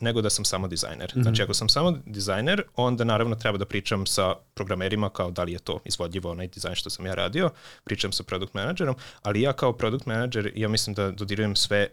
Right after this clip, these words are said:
Speaker 1: departmane, otprilike, znači na kraju krajeva i ako stigne do Q A-a i s njima treba da pričam kao šta je zapravo tu
Speaker 2: Apsolutno.
Speaker 1: funkcija. Znači, ja bih rekao da je to ta razlika, znači da ja moram da, da budem u,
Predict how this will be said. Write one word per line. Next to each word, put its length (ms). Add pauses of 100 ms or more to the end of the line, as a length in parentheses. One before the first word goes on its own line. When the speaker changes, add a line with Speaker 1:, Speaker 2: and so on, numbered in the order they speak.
(120)
Speaker 1:
departmane, 580 (120)
otprilike, 320
znači 280
na 120
kraju 200
krajeva 360
i 120
ako 160
stigne 300
do 160
Q 280
A-a 280
i 120
s 120
njima 240
treba 240
da 80
pričam 320
kao 280 (200)
šta 200
je 80
zapravo 320
tu 160
Speaker 2:
Apsolutno. 280
Speaker 1:
funkcija. 400 (680)
Znači, 300 (100)
ja 140
bih 100
rekao 240
da 100
je 80 (520)
to 260 (120)
ta 200
razlika, 500
znači 280
da 140
ja 260
moram 460
da, 340 (540)
da 120
budem 380
u, 180